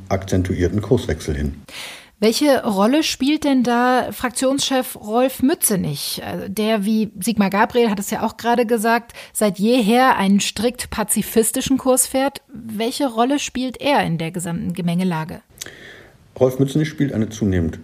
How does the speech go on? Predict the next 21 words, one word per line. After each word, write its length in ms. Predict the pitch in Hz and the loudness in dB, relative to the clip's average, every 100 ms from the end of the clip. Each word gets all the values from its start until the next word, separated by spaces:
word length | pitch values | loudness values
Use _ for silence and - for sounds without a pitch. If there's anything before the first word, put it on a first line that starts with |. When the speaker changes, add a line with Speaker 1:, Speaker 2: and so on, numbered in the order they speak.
| - | -14
Speaker 1:
größere 440 | - 85 95 139 139 | 0 2 4 4 2
Rolle. 440 | 135 139 170 147 | 2 2 2 2
Anfangs 400 | 101 98 98 95 - | 0 0 -2 -4 -4
war 160 | 90 82 | 0 0
er 160 | 82 - - - | -2 -4 -20 -16
zurückhaltend. 640 | - 76 101 - 120 139 156 | -8 -4 -2 2 2 2 -2
Er 120 | - | -2
hat 80 | 95 | 2
ja 100 | 101 | 2
sofort 420 | 92 - 110 123 | 2 0 0 0
begonnen, 440 | 95 90 110 120 107 | -2 2 4 4 4
seine 240 | 104 95 | 2 2
Amtszeit 260 | 98 104 - | 0 -2 -4
als 160 | 101 | -4
Fraktionsvorsitzender 800 | - 92 120 120 - 107 104 101 | -6 -4 -2 -2 -2 -4 0 0
mit 100 | 98 | 0
einer 180 | 87 85 | 0 -2
Kampfansage 800 | - 117 120 98 95 92 95 85 | 2 2 2 0 4 4 4 2
an 80 | |
die 80 | 90 | 0
Verteidigungsministerin, 1080 | 90 90 82 107 98 117 120 127 120 143 | -2 0 0 0 0 0 2 0 2 0